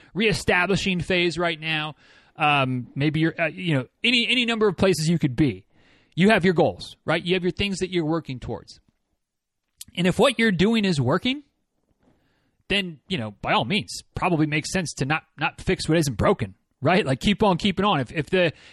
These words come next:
if you're seeing progress with heart rate training, or you're seeing progress with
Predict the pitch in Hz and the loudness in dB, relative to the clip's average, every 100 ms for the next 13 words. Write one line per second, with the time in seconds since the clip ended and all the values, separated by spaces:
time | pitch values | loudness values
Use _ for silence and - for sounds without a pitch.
0 | - 151 208 - 233 220 - 208 214 214 | -6 0 2 2 2 2 4 4 6 4
1 | 196 - 202 - 214 180 156 - 156 120 | 4 4 2 4 2 2 -2 0 -2 0
2 | 123 160 - 220 185 202 196 196 190 - | 0 0 0 -4 -2 0 0 -2 -4 -4
3 | 190 175 | -4 -4